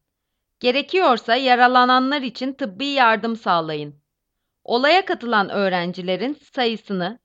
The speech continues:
yaşlarını, olay yerini ve varsa olayda kullanılan suç aletini inceleyin. Kavga sırasında olup bitenlere, kendiliğinden gelişen ve genellikle o anda açıklamakta zorlandığınız şeylere dikkat edin.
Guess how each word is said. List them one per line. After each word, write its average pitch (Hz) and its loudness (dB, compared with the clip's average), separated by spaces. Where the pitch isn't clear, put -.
yaşlarını, 202 -2
olay 277 2
yerini 214 -2
ve 240 0
varsa 320 2
olayda 247 2
kullanılan 202 -2
suç - -16
aletini 202 0
inceleyin. 190 -4
Kavga 277 4
sırasında 233 -2
olup 240 -4
bitenlere, 185 -4
kendiliğinden 254 -2
gelişen 202 -4
ve 247 -2
genellikle 226 -2
o - -2
anda 254 2
açıklamakta 208 -2
zorlandığınız 180 -2
şeylere 185 -4
dikkat 233 -8
edin. 160 -6